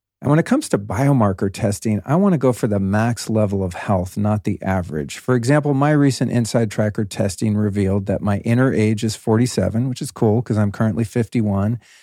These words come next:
But I also found that my cortisol and L D L cholesterol was high. Fortunately, my vitamin D was optimized, probably because I get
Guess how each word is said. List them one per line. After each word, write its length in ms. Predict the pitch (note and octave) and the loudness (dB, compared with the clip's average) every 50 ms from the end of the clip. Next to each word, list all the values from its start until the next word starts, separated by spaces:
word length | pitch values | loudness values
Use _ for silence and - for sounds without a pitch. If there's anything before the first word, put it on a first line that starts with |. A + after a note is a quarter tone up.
| _ _ _ - | _ _ _ 0
But 100 | C3 B2+ | 2 2
I 100 | C3 - | 2 2
also 420 | - - F3+ A#3+ C4 - - F3 | 2 2 2 2 0 0 0 -2
found 320 | C3 - - C3 B2+ B2 B2 | 0 0 0 2 2 2 0
that 40 | G#2 | 0
my 140 | F#2+ G2 | -2 -4
cortisol 720 | G2+ - - - - E3 D#3+ D#3+ C#3 B2+ C#3 B2+ B2+ B2 A#2 | -4 -6 -6 -2 0 0 2 2 0 2 2 2 2 2 2
and 100 | G#2+ - - | 0 -2 -2
L 200 | - A#2 B2 B2 | -2 0 0 2
D 160 | A2 A#2 A2+ | 2 2 2
L 120 | A2+ G#2+ G#2+ | 2 2 2
cholesterol 720 | G2+ - - G2+ G#2+ A2+ A2+ A2+ - - G#2+ G2 F#2 F#2 | 0 -2 -2 0 0 0 0 -2 -2 -2 -2 0 0 0
was 200 | F2+ F2 F2+ - | 0 -2 -4 -4
high. 400 | - B2 A#2 G2 E2 A#1+ - - _ _ _ _ _ _ _ _ _ _ | -2 -2 0 0 -2 -4 -8 -12 _ _ _ _ _ _ _ _ _ _
Fortunately, 560 | _ - C3 B2 A#2 - - C3 A#2+ A#2+ B2 C3 | _ 0 2 2 2 2 -2 -2 0 2 2 2
my 160 | C#3 A#2 G2+ | 2 2 2
vitamin 460 | F#2 G#2 G#2 G#2 G2+ G2 G#2 G2 F2+ | 2 2 2 2 2 2 0 0 0
D 220 | F2+ G2 G2 G#2+ | 0 0 0 2
was 160 | A#2 A2 G2 G2+ | 2 2 2 2
optimized, 640 | F#2 F#2 F2+ - - G2 F#2 F#2 F#2 G#2 A#2 - | 0 0 -2 -2 -4 -2 0 0 0 0 -2 -2
probably 240 | - G2+ F#2 F#2 F#2+ | -2 -2 0 0 0
because 340 | F2+ G2+ G2 - G#2 G2 F#2+ | 0 -2 -2 -2 -2 -2 0
I 100 | F#2+ F#2+ | 0 0
get 300 | F2 F#2 G2 F#2+ F#2 _ | 0 0 0 0 -2 _